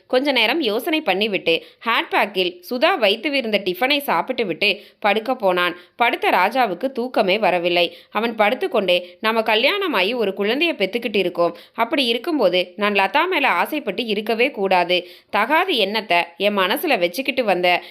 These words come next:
எனக்கு அந்த கடவுள் எனக்கு இந்த தண்டனையை கொடுத்திருக்கார்" என்று எண்ணி தன் தவறுக்காக மனம் வருந்தினான். சரி, எதுக்கும் நம்ம காத்தால எழுந்ததும் சுதாவுக்கு திருச்சிக்கு ஃபோன் பண்ணி சுதாவிடம் உண்மையை சொல்லலாம் என்று நினைத்து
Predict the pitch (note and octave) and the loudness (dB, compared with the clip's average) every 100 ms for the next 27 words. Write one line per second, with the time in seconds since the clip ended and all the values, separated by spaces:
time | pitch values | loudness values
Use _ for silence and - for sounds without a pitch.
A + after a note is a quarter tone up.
0 | - - G3 G#3+ C#4 G3 F#3+ - G3+ A3 | -14 -2 0 0 0 0 0 -2 -2 0
1 | A3+ A3 D4+ G4 C4 G#3 G#3 G#3 F#3+ F#3 | 0 0 0 0 0 0 -2 0 0 2
2 | F3 B3 B3+ G#3 A3 G#3 G#3+ G#3 G#3 A#3 | 2 0 0 -2 -2 -2 0 0 2 2
3 | C4 F3+ E3+ E3+ E3 - _ G#3 A3+ C#4+ | 2 -2 0 -2 -2 -12 _ 0 2 2
4 | G#3+ F#3+ F#3+ G#3+ A3 G#3+ G3 C4 D#4 B3 | 0 -2 -2 -4 0 2 2 2 0 0
5 | F3+ A#3+ F#3+ E3+ G3 F3+ F3 F3+ F3+ E3+ | 0 0 0 0 0 0 0 0 0 -2
6 | - - - F3+ F#3+ G#3+ - - G3 A3 | -6 -20 -2 2 2 0 -6 0 0 0
7 | D#4 E4 A#3 G3 F#3+ F#3 A#3 C4+ A#3+ F#3+ | 0 0 0 0 2 2 2 2 2 0
8 | G#3 F3 E3 - - A3 C#4 D4+ F3 G3+ | 0 0 -2 -6 -6 0 2 2 0 0
9 | F#3 - _ C4+ D#4+ E4 - C#4 G3+ G#3 | -2 -6 _ 0 0 0 -2 -4 -2 -2
10 | C4+ G3 E3+ - - G#3+ B3+ - F3+ G3 | 0 0 0 -2 -6 -2 0 2 0 -2
11 | G#3 F#3+ A#3+ B3+ A#3+ F3 F3+ A3 C4+ A#3+ | -4 -2 -2 -2 -2 0 2 2 0 -2
12 | F#3+ F3 E3+ G3+ G#3 E3 | -4 -2 0 -2 0 -2